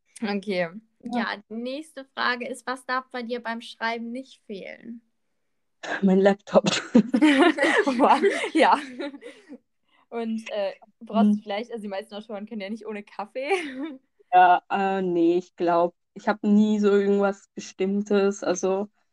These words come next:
Speaker 2: ähm, Musik auf jeden Fall, das ist, glaub ich, das Wichtigste.
Speaker 1: Oh,
Speaker 2: Also
Speaker 1: okay.
Speaker 2: ohne Musik kann ich nicht schreiben. Also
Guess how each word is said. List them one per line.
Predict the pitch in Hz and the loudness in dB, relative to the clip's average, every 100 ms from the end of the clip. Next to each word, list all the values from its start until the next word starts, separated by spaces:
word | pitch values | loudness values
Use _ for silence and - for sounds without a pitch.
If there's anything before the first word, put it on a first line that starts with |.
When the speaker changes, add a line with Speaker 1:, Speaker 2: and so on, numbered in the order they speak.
| _ _ _ _ _ - | _ _ _ _ _ -6
Speaker 2:
ähm, | 185 185 185 196 208 302 _ _ _ _ _ - | -2 -2 -2 -4 -6 -12 _ _ _ _ _ 2
Musik | 208 202 202 170 - | 4 6 4 0 0
auf | 170 180 | -4 -4
jeden | 165 196 | -4 -6
Fall, | - - - | -8 -6 -6
das | 214 - | -8 -12
ist, | - | -6
glaub | 196 202 | -4 -2
ich, | 208 | -4
das | - - | -10 -10
Wichtigste. | 214 - - - - - | -12 -10 -14 -14 -8 -4
Speaker 1:
Oh, | 240 - - _ _ 220 - | -4 -4 -10 _ _ -20 -8
Speaker 2:
Also | 214 202 208 | -4 -2 0
Speaker 1:
okay. | |
Speaker 2:
ohne | 214 233 240 226 | 0 2 -2 -4
Musik | 214 214 | -4 -4
kann | - 196 | -4 -4
ich | 196 208 | -4 -4
nicht | 202 - | -8 -8
schreiben. | - - 196 - - | -10 -6 -4 -4 -4
Also | - 208 | -4 -4